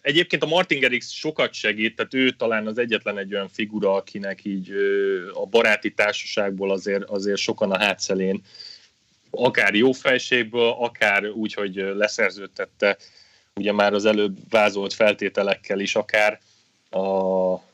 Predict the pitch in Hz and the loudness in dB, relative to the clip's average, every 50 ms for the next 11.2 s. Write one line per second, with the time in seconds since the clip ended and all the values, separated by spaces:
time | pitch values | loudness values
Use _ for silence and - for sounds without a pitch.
0 | _ - - - 98 95 - - - - 110 107 101 95 98 98 95 98 98 98 | _ -12 -4 -2 0 0 -2 -4 -2 2 4 4 4 2 2 0 2 4 4 4
1 | 95 95 95 92 92 90 82 92 90 87 90 - - - 92 95 123 117 113 117 | 6 6 6 4 4 4 2 2 0 0 0 -2 -2 -6 -6 -4 -2 0 2 2
2 | 127 123 135 131 - - 135 135 135 - - 117 113 131 123 117 120 120 120 123 | 4 4 4 2 2 2 2 2 2 0 -4 0 2 2 2 2 2 0 0 0
3 | 120 117 107 101 101 95 95 92 - - 92 85 - - - - 95 - 101 92 | 0 0 0 0 -2 -2 -2 -4 -2 -4 -4 -6 -6 -6 -4 -4 0 0 0 2
4 | 90 92 90 92 92 90 - - 101 95 92 95 95 - 113 113 113 117 117 - | 2 2 2 2 0 -4 -2 -2 -2 0 0 0 2 4 4 4 4 2 0 -4
5 | - - - - - _ 120 120 123 120 117 120 120 - - - _ _ - 117 | -10 -16 -20 -20 -4 _ 2 4 4 4 2 0 -4 -12 -20 -20 _ _ -2 -2
6 | 110 - - _ _ _ _ _ _ - 120 - - 143 147 147 139 131 135 143 | -2 -2 -6 _ _ _ _ _ _ -6 -6 0 2 6 6 6 6 4 2 2
7 | 139 139 139 135 - 147 143 135 123 110 - 123 117 117 110 113 107 - - 110 | 4 2 2 2 2 0 0 0 -2 0 0 -2 -2 0 -2 -4 -4 -2 -2 0
8 | 107 104 98 104 104 104 101 104 104 107 104 - - 123 110 113 110 101 95 - | 0 0 0 0 -2 0 0 0 -2 -4 -6 -2 -2 -2 0 2 2 2 2 4
9 | 98 95 95 92 92 98 101 101 95 - - 113 - - - 87 87 - - 92 | 2 4 4 2 4 4 2 2 2 0 -4 -6 -6 -4 -4 -6 -4 -4 -6 -4
10 | - 104 - 127 127 127 120 - 107 120 110 107 113 113 - - 113 113 113 - | -2 2 4 4 4 4 4 2 2 4 4 4 4 4 2 2 2 2 2 2
11 | - 120 117 | 0 -4 -4